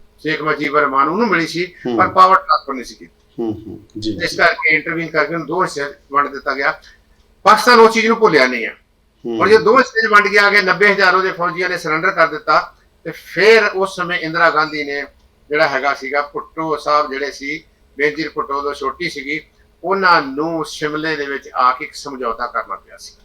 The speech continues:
Speaker 2: ਹੂੰ।
Speaker 1: ਜਿਸ ਸਮਝੌਤੇ ਦੇ ਵਿੱਚ ਇਹ ਕੁਝ terms and condition ਜਿਹੜੀਆਂ ਸੀਗੀਆਂ, ਉਹ ਕੀਤੀਆਂ ਸੀਗੀਆਂ। ਉਸ ਸਮਝੌਤੇ ਦੇ ਵਿੱਚ ਟ੍ਰੇਡ ਦੀ ਗੱਲ ਵੀ ਕੀਤੀ ਗਈ ਸੀਗੀ।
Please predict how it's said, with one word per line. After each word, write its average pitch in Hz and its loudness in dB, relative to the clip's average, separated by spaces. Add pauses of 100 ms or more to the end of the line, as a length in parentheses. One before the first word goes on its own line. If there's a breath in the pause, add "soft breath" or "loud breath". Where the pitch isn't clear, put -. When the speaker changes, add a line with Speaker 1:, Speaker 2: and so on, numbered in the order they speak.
(280)
Speaker 2:
ਹੂੰ। 104 -6
Speaker 1:
ਜਿਸ 220 2
ਸਮਝੌਤੇ 170 -2
ਦੇ 160 -4
ਵਿੱਚ 147 -6
ਇਹ 147 -6
ਕੁਝ 147 -14
terms 143 -4
and 143 -2
condition 139 -8
ਜਿਹੜੀਆਂ 131 -8
ਸੀਗੀਆਂ, 131 -12
ਉਹ 127 -10 (200)
ਕੀਤੀਆਂ 151 -6
ਸੀਗੀਆਂ। 147 -6
ਉਸ 160 -6
ਸਮਝੌਤੇ 147 -2
ਦੇ 143 -8
ਵਿੱਚ 143 -8
ਟ੍ਰੇਡ 143 -6
ਦੀ 151 -6
ਗੱਲ 147 0
ਵੀ 147 -8
ਕੀਤੀ 139 -16
ਗਈ 139 -8
ਸੀਗੀ। 135 -12